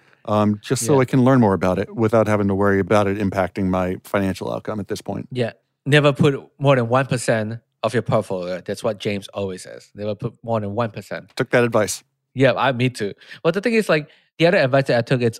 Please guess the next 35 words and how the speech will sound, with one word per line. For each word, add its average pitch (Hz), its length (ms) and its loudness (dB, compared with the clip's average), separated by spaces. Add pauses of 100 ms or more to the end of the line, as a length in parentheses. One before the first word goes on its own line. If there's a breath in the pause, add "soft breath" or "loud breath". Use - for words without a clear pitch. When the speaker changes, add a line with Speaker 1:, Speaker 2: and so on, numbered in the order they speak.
Speaker 2:
also, 123 320 4
like, 110 200 2 (400)
invest 123 380 2
in 117 80 -4
something 117 340 -2
you 107 120 0
really 107 240 0
believe 104 400 -2
in, 143 340 -4 (560)
Speaker 1:
Mm-hmm. 107 240 4
Speaker 2:
and, 101 160 0
you 101 80 0
know, 101 180 2
and, 104 460 0 (800)
and 113 200 -2
you 107 120 2
really 113 180 4
knows 104 300 0
it. 98 100 -6
So, 139 120 0
like, 135 220 4 (240 loud breath)
I 156 100 2
haven't 202 340 0
buy 127 160 4
into 120 360 -4
any 127 300 -2
of 117 200 -4
this, 120 260 -6 (160)
of 139 160 -4
those 127 200 -4
stocks. 143 340 -2
The - 100 0
only 147 260 2
stocks 123 420 0 (120)
that, 110 300 -2